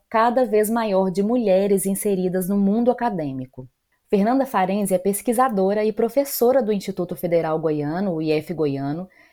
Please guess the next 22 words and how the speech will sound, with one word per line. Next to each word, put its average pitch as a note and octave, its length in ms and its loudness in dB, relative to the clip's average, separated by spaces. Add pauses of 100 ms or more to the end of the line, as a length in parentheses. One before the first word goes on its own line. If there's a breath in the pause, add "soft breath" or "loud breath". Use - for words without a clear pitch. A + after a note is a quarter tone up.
(120)
e F#3+ 80 2
ela A3 140 6
atualmente A#3+ 500 0
leciona A#3 460 -2
em A#3 80 0
disciplinas A3 680 -2
para A3 220 -2
os A3 100 0
estudantes G#3+ 540 -2
no A3 120 -2
curso B3 320 -2
técnico B3+ 540 0
de G#3+ 140 -2
biotecnologia. C4 1040 -2 (520)
Esse A3 260 2
curso, E4 480 -8 (140)
pertencente C#4+ 720 0
ao A3 120 2
eixo G3 240 -2
de F#3 100 -2
produção F3 520 -4
industrial, D#3+ 640 -4